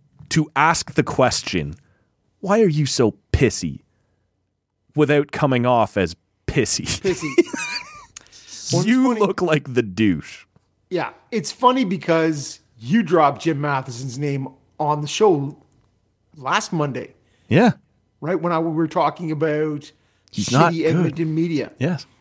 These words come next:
Speaker 2: And, and so when that happened, I, I can't count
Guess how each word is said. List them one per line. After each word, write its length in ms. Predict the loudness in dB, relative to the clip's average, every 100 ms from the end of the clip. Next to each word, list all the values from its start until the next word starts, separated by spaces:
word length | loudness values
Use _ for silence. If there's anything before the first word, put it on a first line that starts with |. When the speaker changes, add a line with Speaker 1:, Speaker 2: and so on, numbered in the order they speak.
| _ _ -2
Speaker 2:
And, 260 | 0 2 0
and 200 | -2 0
so 160 | 6 4
when 280 | 6 4 4
that 160 | 4
happened, 680 | 4 4 4 4 2 0 -8 _ _ _ _ _ _ _ _ -10
I, 300 | -4 -2 -2 0
I 100 | 0
can't 320 | 2 0 0
count 340 | 0 0 0